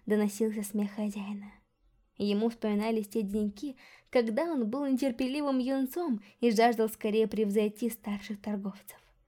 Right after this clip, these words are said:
таких как Якоб. Он чувствовал ностальгию по тем временам, но еще ему было чутка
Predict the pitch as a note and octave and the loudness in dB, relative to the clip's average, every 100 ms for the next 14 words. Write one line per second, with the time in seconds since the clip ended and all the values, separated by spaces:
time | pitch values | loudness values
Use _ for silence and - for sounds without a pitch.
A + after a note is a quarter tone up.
0 | _ _ - - A4+ - D#4+ - C4 G#3+ | _ _ -8 0 0 0 -8 -4 -6 -6
1 | - - - _ _ _ _ _ _ A3 | -10 -20 -20 _ _ _ _ _ _ -2
2 | G#3 A#3 A3 G#3+ G#3 G#3 G#3+ A3 G#3 G#3 | 0 0 0 0 2 0 0 -2 0 2
3 | A3+ G#3 G3+ G3+ G3+ G3+ G3+ B3+ G3+ - | 2 0 -4 -2 2 2 2 0 -4 -6
4 | - - - B3+ B3+ A#3+ - E4 D4 C4+ | -20 -20 0 4 4 2 0 0 2 2
5 | A3 C4+ D4+ C#4+ - E4+ - | 0 -2 -4 -4 -4 -6 -6